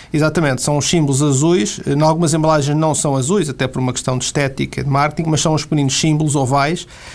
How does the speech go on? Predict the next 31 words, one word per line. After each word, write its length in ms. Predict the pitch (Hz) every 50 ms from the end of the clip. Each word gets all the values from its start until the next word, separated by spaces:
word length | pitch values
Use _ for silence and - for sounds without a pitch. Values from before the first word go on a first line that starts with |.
| - - -
que 240 | - 175 170 156 151
aparecem, 560 | 135 139 - 160 151 151 151 143 - - 131
estão 180 | - - 185
a 40 | 170
aparecer 360 | 156 - 170 135 - - 156 143
progressivamente 920 | 131 - 147 135 - - 156 135 139 139 139 139 135 131 123 117 - -
nos 100 | 147 135
produtos 340 | - - 143 131 131 123 -
alimentares 580 | 135 127 131 131 135 131 127 156 147 160 165 -
e 80 | - 160
que 80 | - 160
o 40 |
consumidor 480 | 147 - 165 147 - 156 147 143 151 143
pode 240 | 143 156 143 139 143
identificar 500 | 139 143 135 - - 143 135 143 131 131
facilmente 560 | - - 156 143 - - 147 135 139 151 147
porque 180 | - - - -
se 60 | -
destacam 480 | - - - - 151 147 - 160 139
bem 260 | 135 139 139 143 151 151 - - - - - -
daquilo 360 | - 147 151 135 - 160 151 147
que 80 | -
depois 320 | - - 156 156 156 147 147
é 80 | 147
uma 160 | 143 143 139
outra 440 | 143 143 151 151 151 - 139 131 127
rotulagem, 600 | 127 - 139 - - 139 147 160 170 156 139 131 131
essa 220 | 135 - - 147
obrigatória 500 | 131 135 135 131 131 131 - 135 131 127
por 160 | 131 - 135
lei, 340 | 131 131 135 139 147 165